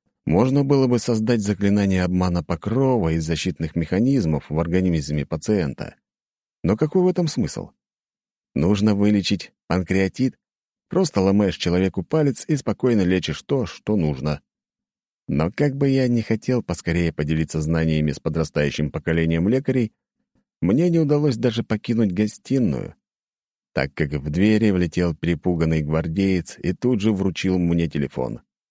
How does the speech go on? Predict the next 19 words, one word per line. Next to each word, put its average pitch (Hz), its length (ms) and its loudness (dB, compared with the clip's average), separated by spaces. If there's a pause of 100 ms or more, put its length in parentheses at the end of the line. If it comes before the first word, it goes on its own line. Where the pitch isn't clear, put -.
(880)
«И 117 140 4
кто 185 300 2
там?» — 151 260 2 (300)
уточнил 78 500 -2
я, 76 260 0 (420)
а 95 140 2
боец 92 460 0
вытянулся 78 540 -2
по 80 120 -4
струнке. - 560 -6 (840)
«Его 170 200 4
Величество 175 480 2
Император! 165 520 0
Лично!» - 480 -2 (920)
«Пу-пу-пу!» — 113 1120 0 (320)
приложил 80 460 2
телефон 78 420 -2
к - 100 -6
уху. 64 320 -4